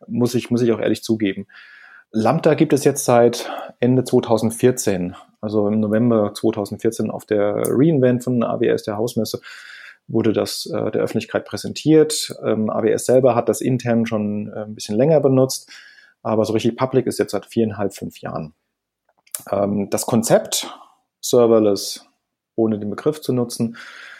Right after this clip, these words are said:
ähm, mit, mit Funktionen zu hantieren, gibt es schon seit Ende der sechziger Jahre, glaube ich. Ähm, so wie es auch Container ja schon deutlich länger gibt in der Linux-Welt oder Unix-Welt. Das ist ja auch keine Erfindung von Docker. Ähm,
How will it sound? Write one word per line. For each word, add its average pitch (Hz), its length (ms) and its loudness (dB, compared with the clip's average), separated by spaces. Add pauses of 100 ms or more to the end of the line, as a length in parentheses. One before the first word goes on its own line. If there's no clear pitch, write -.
(280)
ähm, 107 600 -2
mit, 104 100 -8
mit 98 160 -6
Funktionen 131 580 2
zu 120 200 2
hantieren, 117 580 2 (220)
gibt 131 200 2
es 127 60 4
schon 113 420 2
seit 104 480 0 (520)
Ende 101 240 -6
der 98 80 0
sechziger 107 400 -2
Jahre, 127 280 0
glaube 151 320 4
ich. 185 220 -4 (840)
Ähm, 117 180 -2
so 127 120 6
wie 131 60 6
es 123 60 2
auch 113 120 4
Container 131 420 4
ja 107 120 4
schon 104 180 0
deutlich 107 240 2
länger 120 220 4
gibt 110 180 -2
in 113 80 0
der 98 100 0
Linux-Welt 98 520 0
oder 101 100 0
Unix-Welt. 98 760 0
Das - 140 -4
ist 123 120 -6
ja 107 60 2
auch 110 140 2
keine 107 300 2
Erfindung 107 320 2
von 107 100 -4
Docker. 107 400 0 (240)
Ähm, 117 380 -8